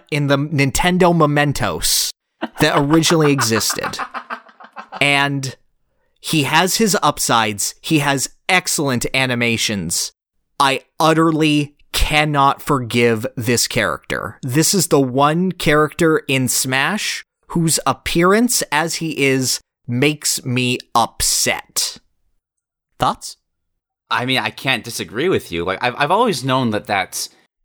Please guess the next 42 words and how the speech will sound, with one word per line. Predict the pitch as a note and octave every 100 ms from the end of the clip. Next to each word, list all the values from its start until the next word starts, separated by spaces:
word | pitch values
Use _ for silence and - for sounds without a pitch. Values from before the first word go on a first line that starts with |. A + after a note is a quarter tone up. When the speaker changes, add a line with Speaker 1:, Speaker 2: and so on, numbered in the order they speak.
| -
Speaker 2:
people | G3+ F#3
always | D#3+ C3
talk | C#3+ C3+
about | A#2+ A2+
in |
Smash | A2 B2 A2+
speculation | - A2 A2+ G#2 A2
that | G2+
there's, | G2
like, | G2+ -
two | - B2 G#2
Warios. | F2 F2 F#2 A2 A2 -
There's | G2+ F#2
the | F#2
WarioWare, | D2 E2+ F#2+ G#2 G2+ G2 G2 G2 -
W-, | G2 -
WarioWare? | F#2 B2+ G3 A3 G#3+ A3 B3 B3 - -
WarioWare. | A2 D#3 F#3 D3 A2 F#2+ F2 - G2 F#2 F2 E2+ -
That | C3+ -
WarioWare | B2+ A#3 E3 G#2+ F2
sounds | G#2+ F#2
awesome. | G2 G2+ G2 D#2+ D#2 D#2 _ _ _ -
I |
wanna | A#2+ C3
Speaker 1:
Oh, |
Speaker 2:
see | G2+
that | A2+
Speaker 1:
yeah. | G#2 G#2+
Speaker 2:
Wario | F#2 F2
game. | E2+ D#2+ E2 - _ _ _
But | C#3+
anyway, | D#3 D3 F#2+ E2+ _ _ _
there's | D3+ C#3
that | D#3+ F3 F#3 - -
interpretation | E3 D#3 E3+ - D#3+ D#3
of | C#3
the |
character, | B2+ C#3+ C3+ C#3+
then | C3 B2
there's | B2 B2 A#2+
the |
more | A2+ A2 G#2+ F#2+ D2+